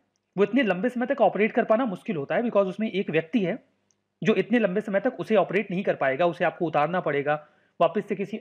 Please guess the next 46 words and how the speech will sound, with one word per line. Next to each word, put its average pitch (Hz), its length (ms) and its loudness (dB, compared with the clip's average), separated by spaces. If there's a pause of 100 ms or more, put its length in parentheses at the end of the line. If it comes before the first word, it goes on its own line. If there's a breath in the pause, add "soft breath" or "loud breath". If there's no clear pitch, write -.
और 202 140 6
पायलट 165 300 -6
को 180 80 -6
बिठाना 156 280 -8
पड़ेगा 147 300 -4
या 330 100 0
फिर 294 140 -4
कुछ 214 160 -6
और 165 120 0
करना 131 220 -6
पड़ेगा। 120 320 -8 (800)
In 185 100 -2
that 220 160 2
case 254 220 -8
देखिए 226 280 -8
ये 185 220 -6
फ़ोर्टी 220 320 -6
आवर्स 196 200 0
तक 208 120 -4
ऑपरेट 165 300 -2
कर 175 120 -4
सकते 160 280 -8
हैं, 196 160 -10 (840)
ये 214 300 2 (260)
फ़ोर्टी 220 240 4
थाउजेंड 190 360 2
फीट 226 260 2
की 240 200 0 (240)
ऊंचाई 220 320 2
तक 208 140 -4
जाकर 165 400 -2 (480)
अपना 170 220 -2
काम 156 220 0
कर 170 100 2
सकते 170 280 -6
हैं। 175 140 -12 (760)
इसमें 240 240 0
थर्टी 233 280 0
सिक्स - 260 -6
हंड्रेड 202 220 -2
मैरीटाइम 196 360 2
सर्विलांस 180 520 0 (100)
रडार 160 360 4
लगाए 147 260 2
जाते 170 220 -2
हैं, 180 140 -10